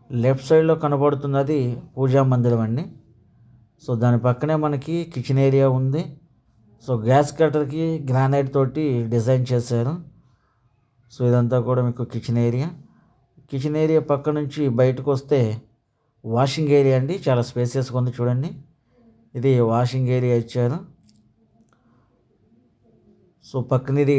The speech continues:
డైనింగ్ ఏరియా అండి. కిచెన్‌కి ఆపోజిట్లో డైనింగ్ ఏరియా ఉంటుంది. డైనింగ్ ఏరియాకి ఆపోజిట్లో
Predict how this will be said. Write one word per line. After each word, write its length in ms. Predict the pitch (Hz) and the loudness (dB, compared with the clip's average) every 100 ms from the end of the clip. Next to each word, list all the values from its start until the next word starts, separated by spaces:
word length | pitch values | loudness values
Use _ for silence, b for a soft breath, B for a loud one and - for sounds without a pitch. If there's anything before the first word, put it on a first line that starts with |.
| 117 | 2
డైనింగ్ 400 | 123 127 139 139 | 2 2 2 2
ఏరియా 280 | 127 127 123 | 2 2 2
అండి. 240 | 117 135 202 - _ | 0 -2 -6 -14 _
కిచెన్‌కి 380 | - 120 131 127 | -10 -4 0 2
ఆపోజిట్లో 560 | 123 123 127 120 127 127 | 2 2 0 0 0 0
డైనింగ్ 400 | 117 117 120 117 | 2 2 2 2
ఏరియా 260 | 117 117 117 | 2 2 0
ఉంటుంది. 320 | 110 120 143 | -2 -4 -2
డైనింగ్ 400 | 120 120 127 131 | 2 2 2 2
ఏరియాకి 340 | 123 123 123 123 | 0 0 2 2
ఆపోజిట్లో 600 | 120 127 113 117 135 | 2 0 -2 -4 -4